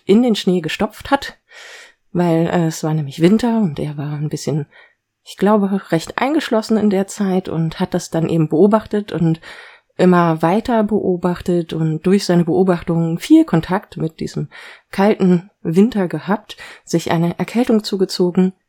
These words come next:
die wuchs sich zu einer Lungenentzündung aus und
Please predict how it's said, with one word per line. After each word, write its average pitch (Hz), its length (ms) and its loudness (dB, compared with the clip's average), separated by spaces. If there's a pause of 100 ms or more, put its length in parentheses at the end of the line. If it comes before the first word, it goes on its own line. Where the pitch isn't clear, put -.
(180)
die 151 100 -4
wuchs 160 220 -6
sich 160 180 -4
zu 170 140 -4
einer 170 160 2
Lungenentzündung 180 720 0
aus 170 320 -6 (320)
und 175 320 0